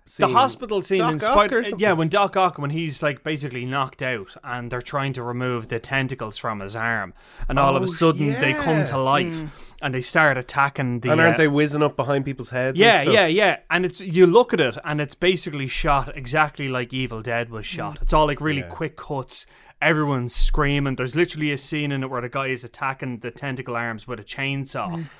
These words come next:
Speaker 2: Yeah. Oh my God, you're right. He's
Speaker 1: To-
Speaker 2: trying to use a little
Speaker 1: Yeah, he's
Speaker 2: surgeon.
Speaker 1: trying to use the, to, to stop the thing. Like,
Speaker 3: Yeah,
Speaker 1: and it's,
Speaker 3: yeah.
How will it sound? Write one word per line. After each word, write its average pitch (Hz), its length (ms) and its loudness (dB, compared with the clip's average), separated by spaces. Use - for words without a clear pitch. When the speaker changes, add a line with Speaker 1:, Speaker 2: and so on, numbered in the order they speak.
Speaker 2:
Yeah. 123 340 -2
Oh 262 260 2
my 349 200 2
God, 359 500 2
you're 294 160 2
right. 359 420 4
He's 254 280 -2
Speaker 1:
To- 302 80 2
Speaker 2:
trying 285 180 8
to 277 60 4
use 269 240 2
a 262 60 -2
little 233 280 2
Speaker 1:
Yeah, 233 260 8
he's 180 120 6
Speaker 2:
surgeon. 262 40 -2
Speaker 1:
trying 220 220 2
to 220 80 -2
use 214 280 -2
the, 175 180 2
to, 156 220 -2
to 147 280 -6
stop 170 320 -2
the 147 80 -14
thing. 156 220 -2
Like, 131 180 -2
Speaker 3:
Yeah, 165 140 -6
Speaker 1:
and 147 80 -4
it's, 139 160 -8
Speaker 3:
yeah. 170 100 -6